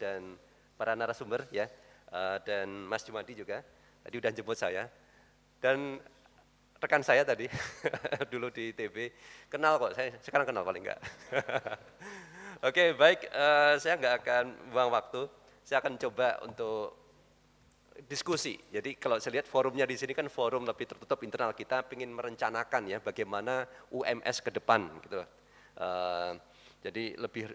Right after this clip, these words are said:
lebih ke tataran strategik nantinya, saya lihat seperti itu. Oke, eh, saya akan mulai dengan tadi sempat diceritakan tentang C G P T,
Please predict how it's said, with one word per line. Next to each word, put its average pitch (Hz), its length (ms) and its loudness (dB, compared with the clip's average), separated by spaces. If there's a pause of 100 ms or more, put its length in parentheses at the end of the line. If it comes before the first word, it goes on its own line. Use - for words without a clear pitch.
lebih 120 320 -6
ke 107 140 2 (580)
tataran 113 320 2
strategik - 560 0
nantinya, 95 320 -4
saya 98 160 -2
lihat - 160 -6
seperti 85 320 -14
itu. - 160 -12 (1040)
Oke, - 80 -4 (640)
eh, 120 160 4
saya 175 160 6
akan 185 160 2
mulai 151 560 6
dengan 147 720 2 (240)
tadi 143 240 -2
sempat 135 320 -2
diceritakan 131 560 0
tentang 123 240 2
C - 80 -2
G 127 160 -4
P 127 160 -10
T, - 40 -12